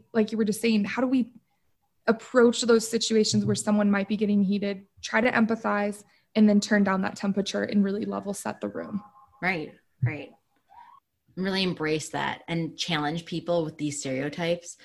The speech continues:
Speaker 2: So, like, when, um, for example, if someone sa-, if one of our female leaders or something says something that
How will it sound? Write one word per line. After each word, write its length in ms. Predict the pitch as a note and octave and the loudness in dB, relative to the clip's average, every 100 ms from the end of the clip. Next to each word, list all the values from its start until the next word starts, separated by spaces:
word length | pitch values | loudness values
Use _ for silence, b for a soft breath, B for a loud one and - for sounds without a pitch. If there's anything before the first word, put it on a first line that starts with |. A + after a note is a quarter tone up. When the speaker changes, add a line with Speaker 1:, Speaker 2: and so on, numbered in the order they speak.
| B B | B B
Speaker 2:
So, 220 | - F#3+ | -4 0
like, 260 | E3 D#3 - | 2 0 -2
when, 380 | E3+ D#3+ D#3+ D3+ b b b | -4 -2 -4 -8 b b b
um, 440 | C#3+ F#2+ F2 - - _ _ - - _ _ _ - - | -2 -2 -4 -12 -18 _ _ -20 -20 _ _ _ -20 -8
for 120 | G#3+ | 0
example, 480 | F#3 - E3+ E3+ E3 | 0 2 -2 0 -2
if 120 | D#3+ | -2
someone 560 | E3 F3 F3+ F3 E3 E3 B B B | -2 -4 0 0 -2 -6 B B B
sa-, 380 | - A3 G3 - | -4 0 0 0
if 260 | G#3 - - | -4 -4 -10
one 240 | G3 G3 | -2 2
of 140 | G3+ F#3 | 2 6
our 460 | F3+ E3 D#3+ E3 - _ | 6 6 4 -2 -10 _
female 420 | - F#3+ F3+ E3+ | -4 0 2 2
leaders 320 | E3 E3 D#3+ | 2 2 0
or 60 | D#3 | -2
something 400 | D3 D3+ E3 D#3 | -4 -4 -2 -4
says 360 | - D#3 D3+ - | -2 0 0 0
something 500 | D#3+ D3+ D#3 D3+ D3 | -4 -4 -6 -6 -2
that 320 | D#3 - - | 0 0 -2